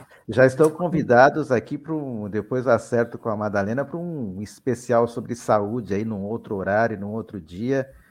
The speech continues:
pra gente discutir bastante essa questão da saúde no Brasil, que é extremamente problemática, né? E que realmente necessita dos olhares não só dos políticos, mas de toda a sociedade.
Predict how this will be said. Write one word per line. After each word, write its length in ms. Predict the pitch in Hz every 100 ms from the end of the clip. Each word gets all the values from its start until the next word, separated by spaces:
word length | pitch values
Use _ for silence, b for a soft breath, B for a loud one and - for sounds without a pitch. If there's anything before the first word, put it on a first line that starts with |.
| b
pra 80 | -
gente 200 | 107 107
discutir 720 | 113 - 120 - - 113 107 b b b
bastante 380 | 101 - 127 123
essa 120 | 117
questão 320 | 123 113 123
da 140 | 117 113
saúde 420 | - 104 110 117
no 120 | 104
Brasil, 680 | 95 92 87 90 117 123 95
que 140 | -
é 240 | 104 98 95
extremamente 720 | 92 - - 143 123 113 117 - - - -
problemática, 840 | 117 120 107 101 104 113 98 101
né? 200 | 98 123 131 - - - -
E 80 | 107
que 540 | - 117 113 101 90 - - _
realmente 560 | 127 123 107 117 117 113
necessita 1000 | 113 117 113 92 - 123 120 120 98 92 b _
dos 180 | 117 104
olhares 480 | 110 104 117 120 110
não 200 | 143 165
só 260 | - 139
dos 180 | 120 110
políticos, 720 | _ 117 101 127 143 - 110
mas 200 | 107 123
de 60 | 110
toda 280 | - 139 139
a 40 |
sociedade. 800 | 143 135 147 131 101 98 -